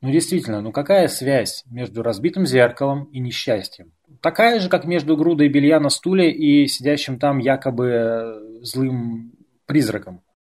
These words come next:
Какая связь между тем, чтобы вернуться домой за забытыми ключами и, опять же, ну, каким-нибудь несчастьем? Да, и заметьте, что все суеверия, они почти всегда о несчастьях, они крайне редко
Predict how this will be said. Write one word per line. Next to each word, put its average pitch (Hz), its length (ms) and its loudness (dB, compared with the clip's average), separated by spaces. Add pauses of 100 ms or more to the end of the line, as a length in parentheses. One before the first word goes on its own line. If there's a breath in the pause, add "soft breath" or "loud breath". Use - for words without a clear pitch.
(200)
Какая 226 360 2
связь 147 500 4
между 135 380 -4
тем, 139 200 -4
чтобы 120 280 -6
вернуться 127 500 -4
домой 123 340 0
за 107 320 -2
забытыми 113 460 -8
ключами 151 680 -2
и, 120 160 -18
опять 113 260 -6
же, 110 80 -16
ну, 104 120 -18
каким-нибудь 101 520 -12
несчастьем? - 640 -14
Да, 139 140 -2
и 127 40 -2
заметьте, 180 360 -4
что 127 160 -10
все 160 140 -4
суеверия, 156 520 0
они 117 160 -4
почти - 280 -12
всегда 120 320 -2
о 120 140 -6
несчастьях, 113 640 -6
они 110 140 -8
крайне 131 300 0
редко 110 400 -6